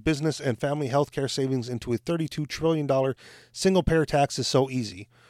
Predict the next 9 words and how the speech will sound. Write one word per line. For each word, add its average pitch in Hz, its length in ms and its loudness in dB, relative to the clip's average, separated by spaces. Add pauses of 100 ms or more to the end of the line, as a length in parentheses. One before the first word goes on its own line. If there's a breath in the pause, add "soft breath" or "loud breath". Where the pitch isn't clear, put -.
(160 soft breath)
why 139 200 6
has 156 160 6
no 147 220 4
politician, 147 640 0
tax - 340 -2
economist, 123 520 -4
or 123 100 -6
health 170 260 -2
economist 107 640 -6